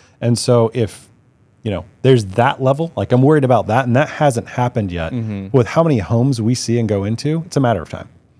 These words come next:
Speaker 2: It's high liability.
Speaker 1: High liability. So there's liability
Speaker 2: Yep.
Speaker 1: from that perspective. Then the other and thing we actually deal with more often is,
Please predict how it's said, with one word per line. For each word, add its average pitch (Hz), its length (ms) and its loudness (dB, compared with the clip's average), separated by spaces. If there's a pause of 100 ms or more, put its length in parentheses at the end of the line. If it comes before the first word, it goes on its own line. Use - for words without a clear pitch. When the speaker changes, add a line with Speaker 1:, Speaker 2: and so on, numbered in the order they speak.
(200)
Speaker 2:
It's 117 200 -10
high 104 400 -6
liability. 92 760 -12
Speaker 1:
High 143 280 2
liability. 110 440 4
So - 80 -2
there's 95 180 -4
liability 139 520 4
Speaker 2:
Yep. 110 120 0
Speaker 1:
from 143 100 2
that 117 180 2
perspective. - 600 -12 (380)
Then 147 180 4
the 117 140 2
other 123 460 4
and 104 220 -4
thing 120 260 2
we 110 100 4
actually 107 280 -2
deal 101 180 -2
with 95 220 -6
more 127 200 2
often 98 360 -4
is, 87 320 -8